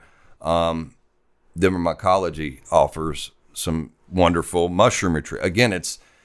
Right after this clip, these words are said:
there's San Pedro, which is a ca-, cactus that grows in the States too, um, which is a mescaline,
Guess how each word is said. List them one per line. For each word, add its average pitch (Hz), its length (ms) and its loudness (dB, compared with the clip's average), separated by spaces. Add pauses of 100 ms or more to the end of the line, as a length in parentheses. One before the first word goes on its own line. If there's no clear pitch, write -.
(160)
there's 101 520 0
San 101 320 0
Pedro, 92 480 4
which 78 220 -6
is 76 120 -14
a 71 80 -14
ca-, - 380 -8
cactus 107 420 0
that 76 140 -6
grows 87 200 2
in 87 100 -6
the 78 60 -8
States 87 320 -4
too, - 300 -10 (500)
um, 80 540 -2 (140)
which 92 200 0
is 82 120 -4
a 87 40 -6
mescaline, 85 680 0